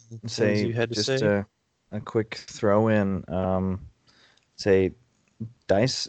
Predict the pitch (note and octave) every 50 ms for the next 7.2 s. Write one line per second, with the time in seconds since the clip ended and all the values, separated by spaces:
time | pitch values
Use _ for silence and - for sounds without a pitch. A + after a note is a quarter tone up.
0 | - - G2+ G2+ G2+ F#2+ F#2 F2+ E2+ F#2+ G#2 G2 G2 G2+ G#2 G#2+ - A#2+ A#2 A2
1 | - A2 G#2 G2 G2 F#2+ G2 G2 F#2+ G2 - F#2 F#2 F#2+ F#2+ F#2+ F#2 F#2 F#2+ F#2
2 | - - - E2 E2+ F2 F2 E2+ E2+ G2+ G#2 G#2 - _ _ _ _ _ - G#2+
3 | G2+ G#2 G#2 G2+ - - G2+ G#2 G2+ G2 - - F#2 F#2 - F#2 F#2 - - G#2
4 | G2 F#2+ G2+ - - - G2 F2+ F2+ F2 - G2 G2+ G2+ F#2+ G2 - F#2+ G2+ G2
5 | F#2 F#2 F#2 F#2 F#2 F#2+ G2+ G2+ F#2+ F2+ F2+ F2+ - - - - - _ _ -
6 | - G#2 F#2+ - G2+ G2 G2 F#2 - G#2 F#2 F2 E2+ F2 F2+ G2 G2+ G#2 G2+ G2
7 | F#2+ F2+ F2 -